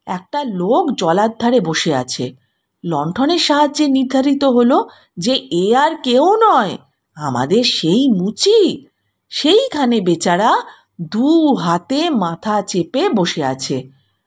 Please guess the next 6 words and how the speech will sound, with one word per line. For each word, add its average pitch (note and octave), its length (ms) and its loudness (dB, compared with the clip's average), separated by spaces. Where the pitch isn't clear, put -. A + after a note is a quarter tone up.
আর C#3 260 -2
তাদের A3 420 0
মাস্টারমশাইয়ের G3 760 -2
উদ্দেশ্যে F3 600 -2
গালাগালি C3+ 420 -2
করছে। - 500 -12